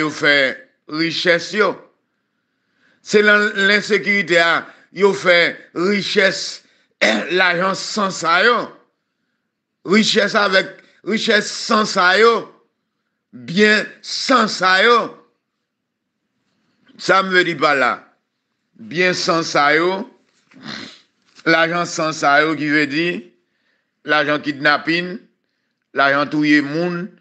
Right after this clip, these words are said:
Lajan detripe moun, lajan vyole moun, lajan krim,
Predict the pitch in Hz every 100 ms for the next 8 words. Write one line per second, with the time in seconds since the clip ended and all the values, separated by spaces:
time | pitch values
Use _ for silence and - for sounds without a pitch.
0 | _ _ _ 113 135 139 143 143 147 156
1 | 139 156 143 147 180 175 170 - _ _
2 | - 135 127 147 117 95 104 143 165 160
3 | 156 147 139 180 180 185 - _ _ 139
4 | 147 139 160 - - 208 302 320 226 135
5 | 104 87